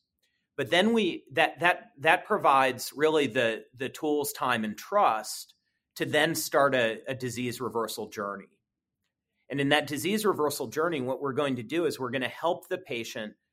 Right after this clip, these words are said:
to identify the root causes that are driving that condition,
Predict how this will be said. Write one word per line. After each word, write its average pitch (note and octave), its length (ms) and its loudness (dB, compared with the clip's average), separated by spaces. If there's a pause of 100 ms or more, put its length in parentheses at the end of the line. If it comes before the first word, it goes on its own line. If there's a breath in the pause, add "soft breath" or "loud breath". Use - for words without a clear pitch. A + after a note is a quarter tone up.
(120)
to C#3 160 2
identify C3 520 2
the A2+ 140 -4
root C3 380 -4
causes - 920 -4 (600)
that C3+ 140 2
are B2+ 80 4
driving A#2 440 0
that C#3+ 180 0
condition, F3+ 500 -6